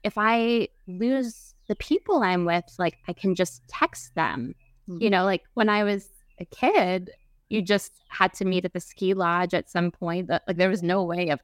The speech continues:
Speaker 1: contacting
Speaker 2: That's true,
Speaker 1: each
Speaker 2: yeah.
Speaker 1: other. And there, there's a beauty in that. It's like
Speaker 2: Yeah.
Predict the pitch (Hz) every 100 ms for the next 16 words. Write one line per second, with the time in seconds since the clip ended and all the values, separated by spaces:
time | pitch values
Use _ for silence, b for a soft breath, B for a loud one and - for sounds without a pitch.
0 | _ 139 160 233 156 160 - 175 156 160
1 | 175 175 - - 180 160 208 170 160 160
2 | 165 165 - 202 214 240 - 233 240 269
3 | 226 - 208 285 247 160 135 - - -
4 | - - - 175 170 151